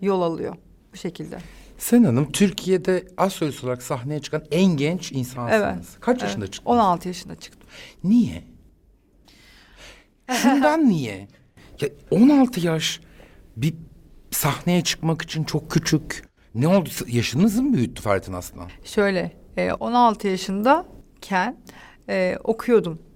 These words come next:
Speaker 1: O zaman, e, Öztürk Serengil'in kızı şu açılışta, bu açılışta. Nasıl şimdi Zehra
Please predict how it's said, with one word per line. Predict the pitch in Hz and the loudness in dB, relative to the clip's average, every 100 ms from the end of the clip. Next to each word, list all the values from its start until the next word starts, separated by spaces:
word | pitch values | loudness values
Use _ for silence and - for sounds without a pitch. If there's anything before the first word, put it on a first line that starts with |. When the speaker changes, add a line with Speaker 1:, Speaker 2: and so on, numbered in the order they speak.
| - - - - - - | -20 -20 -20 -20 -20 -6
Speaker 1:
O | 233 277 | -2 2
zaman, | 277 214 262 359 - 208 | 2 4 2 0 -10 -6
e, | 196 196 | -4 -2
Öztürk | 214 196 247 | -4 -4 -8
Serengil'in | - 240 240 247 202 190 175 | -2 2 2 2 -2 -6 -6
kızı | 185 180 277 | -8 -4 -4
şu | - - | 0 0
açılışta, | 196 - 175 170 269 240 | 0 -2 -8 -6 -4 2
bu | 220 | 2
açılışta. | 190 196 165 214 | 2 -2 -6 0
Nasıl | 247 208 | 0 0
şimdi | - 190 190 | -4 -4 2
Zehra | 196 185 190 180 | 2 2 2 0